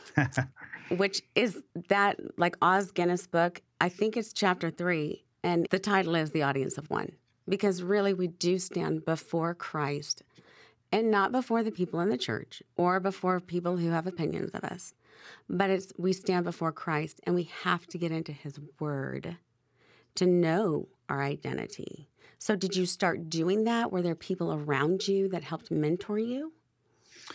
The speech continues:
Speaker 1: Uh, absolutely. There was, there were, um, people like Mark Batterson, and, and I could name, I could go on and on, Chris Hodges, just so many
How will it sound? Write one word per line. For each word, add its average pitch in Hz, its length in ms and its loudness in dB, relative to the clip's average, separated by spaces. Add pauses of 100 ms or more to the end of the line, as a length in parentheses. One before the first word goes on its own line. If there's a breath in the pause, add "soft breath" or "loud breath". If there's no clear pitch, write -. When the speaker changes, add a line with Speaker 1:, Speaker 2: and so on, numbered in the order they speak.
(420 loud breath)
Speaker 1:
Uh, 143 240 2
absolutely. 120 600 2
There 123 160 4
was, - 280 0 (100)
there 135 160 2
were, 123 200 2 (420 loud breath)
um, 107 460 2 (240)
people 127 220 2
like 110 220 2
Mark 110 280 0
Batterson, 104 760 0
and, 95 340 -2
and 101 320 -6
I 135 120 2
could 131 240 0
name, 117 480 2 (200)
I 131 120 2
could 123 180 -4
go 117 100 4
on 107 220 0
and 104 100 -2
on, 98 180 -4
Chris 107 260 -2
Hodges, 101 640 -2
just - 480 -2
so 135 160 2
many 117 380 0